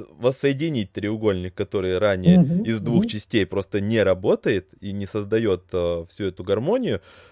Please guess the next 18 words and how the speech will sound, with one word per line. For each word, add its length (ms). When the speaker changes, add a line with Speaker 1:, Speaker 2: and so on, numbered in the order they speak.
Speaker 1:
Э, 220
поэтому, 340
по 140
сути, 460
мне 260
кажется, 380
скорее 260
это 140
должен 280
быть 120
человек 260
задней 360
линии, 260
а 80
большой, 720
который 400
будет 340
там 300